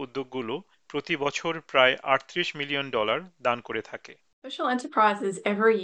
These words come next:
Speaker 2: year give almost thirty-eight million dollars to charitable causes, and this is one of the really important ways that they create impact. So these are businesses that combine the heart of a charity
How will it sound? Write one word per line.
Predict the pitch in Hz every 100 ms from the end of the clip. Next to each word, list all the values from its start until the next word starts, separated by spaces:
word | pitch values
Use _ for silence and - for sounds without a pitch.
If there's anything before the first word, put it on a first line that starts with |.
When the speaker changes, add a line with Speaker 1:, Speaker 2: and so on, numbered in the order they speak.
| 180
Speaker 2:
year | 185 302 -
give | 214 208 208
almost | 208 196 196 196 - - -
thirty-eight | 220 214 220 196 196 196
million | 190 190 180
dollars | 175 170 170 -
to | 170
charitable | - 170 170 170 175
causes, | 180 175 175 - -
and |
this | 190 196
is | 196
one | 202 185
of |
the | 180 180
really | 185 180 175
important | 175 180 180 170
ways | 165 170 170
that | 185 170
they | 165 170 - -
create | 180 170 160 - -
impact. | 175 - - - -
So | 202 196
these | 226 277 277 -
are | 190 180 175
businesses | 202 208 208 - 185 175
that | - -
combine | 185 175 175 175 175
the | 175
heart | 208 240
of | 202
a | 175
charity | - 160 156 160